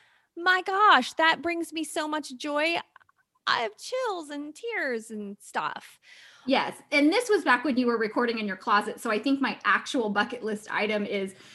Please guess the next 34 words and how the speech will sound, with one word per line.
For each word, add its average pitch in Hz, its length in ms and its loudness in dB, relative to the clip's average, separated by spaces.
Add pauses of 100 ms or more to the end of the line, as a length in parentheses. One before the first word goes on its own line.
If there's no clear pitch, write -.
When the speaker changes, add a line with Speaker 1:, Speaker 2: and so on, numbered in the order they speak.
(200)
Speaker 2:
record 277 400 0
Speaker 1:
To 311 60 6
get 311 140 6
in 294 60 2
Rebecca's 277 440 2
closet. 277 560 6
<laughs> - 60 -20 (460)
Speaker 2:
Yes. - 280 -2 (1300)
Speaker 1:
We 302 120 2
could 381 240 0
have 262 80 2
done 320 240 2
that. - 280 -2
I 185 80 -2
mean, 190 420 -12
Speaker 2:
I 269 60 0
know, 247 220 2
Speaker 1:
come 247 60 -4
Speaker 2:
we 247 80 -2
Speaker 1:
on. 240 60 -6
Speaker 2:
could, - 160 -8
we 233 140 0
could - 180 -10
have. 117 140 -12
It's 240 220 -4
<laughs> - 20 -16
fine. 233 400 0 (720)
Speaker 1:
But 311 160 4
you 359 120 0
know 349 120 0
what's 285 280 -4
interesting 269 460 -4
is, 226 400 -2 (140)
uh, - 200 -6